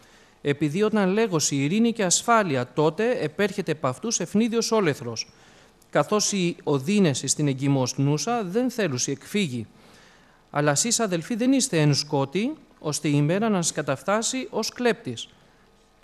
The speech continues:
Πάντες δε, πάντες σεις είστε ή φωτός και ή ημέρας. Δεν είμαστε νυκτός, ουδέ σκότους. Άρα λοιπόν, ας μη κοιμόμεθα όσοι και οι λοιποί, αλλά ας αγρυπνώμε και ας εγκρατευόμεθα,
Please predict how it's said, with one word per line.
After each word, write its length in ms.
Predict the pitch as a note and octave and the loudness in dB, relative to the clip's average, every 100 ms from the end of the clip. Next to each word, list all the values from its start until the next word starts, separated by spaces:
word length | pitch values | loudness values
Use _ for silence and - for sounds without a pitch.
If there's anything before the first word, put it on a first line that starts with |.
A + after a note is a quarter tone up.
| _ | _
Πάντες 380 | F#3+ F#3 E3 D3 | 2 4 0 0
δε, 300 | F3+ F#3+ C3+ | 0 2 0
πάντες 500 | C3 - F3+ E3+ - | -4 0 2 2 0
σεις 300 | G#3+ A#3+ - | -2 -2 -2
είστε 280 | F#3 - | -2 0
ή 320 | A#3 - E3 G#3+ | -2 0 -2 -2
φωτός 460 | - - G3+ B3 | -2 -2 -2 -4
και 100 | - | -2
ή 120 | F#3 A3 | -2 2
ημέρας. 540 | A3+ A3+ C#3+ A2+ - - - - _ _ | 4 4 4 0 -6 -14 -20 -20 _ _
Δεν 220 | E3 A3 | 0 2
είμαστε 360 | C4+ A#3+ D3+ D3 | 4 4 2 2
νυκτός, 560 | C#3 B2+ - D#3+ A#3 - | 0 -2 0 0 0 -2
ουδέ 240 | F3+ F3+ | -2 0
σκότους. 580 | B3 - A#3+ E3 A#2+ - - _ _ _ _ _ _ - | 0 2 2 2 -8 -12 -18 _ _ _ _ _ _ -12
Άρα 300 | - D#3 E3 | -4 0 2
λοιπόν, 380 | D3 C3+ D#3+ G3 | 0 -2 0 2
ας 140 | F#3 C#3+ | 2 2
μη 120 | F#3 | 2
κοιμόμεθα 580 | F3 D#3+ E3 D3 - D3 | 2 2 4 2 0 0
όσοι 300 | E3 D#3+ D3 | 2 0 -8
και 140 | - | -6
οι 120 | C3 | -4
λοιποί, 500 | B2+ B2 B2 E3 C4 - - - _ _ _ | -2 -4 -4 -2 -4 -8 -20 -20 _ _ _
αλλά 240 | - D#3 D#3+ | -4 2 2
ας 160 | - | 2
αγρυπνώμε 640 | D3+ D#3 D3 D3+ E3 F#3+ A#3 | -2 -4 -6 -2 2 2 0
και 100 | G#3+ | -2
ας 120 | - | -4
εγκρατευόμεθα, 840 | F#3+ F#3+ G3 G3 A3 B2 A2 A2 | -4 -4 -2 2 2 2 -2 -8